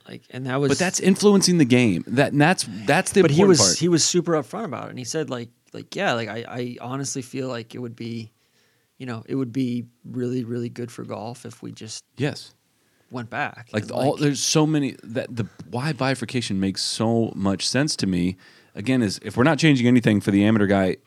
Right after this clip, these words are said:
Speaker 2: it, it doesn't make that big of a difference to begin with. Stuff is more forgiving now. I think it makes golf more fun for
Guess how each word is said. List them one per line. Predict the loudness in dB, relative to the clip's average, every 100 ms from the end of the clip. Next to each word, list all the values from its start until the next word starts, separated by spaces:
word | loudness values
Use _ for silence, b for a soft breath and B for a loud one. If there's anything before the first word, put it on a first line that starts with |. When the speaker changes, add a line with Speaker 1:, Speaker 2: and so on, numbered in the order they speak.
| -8
Speaker 2:
it, | -4 -4 0
it |
doesn't | 0 2 4
make | 2 2
that | 2 2 0 -2
big | 0
of | 0
a |
difference | -2 -2 -2 -4
to | -6
begin | -2 2 2
with. | 0 -4
Stuff | -4 -4
is | -4
more | -6 -4
forgiving | -6 0 2 4 4
now. | 6 4 2 0
I | -4 0
think | 2
it | 4
makes | 2 2
golf | -2 -2
more | 0 -4
fun | -2 -4 -4 -4
for | -6 -6 -6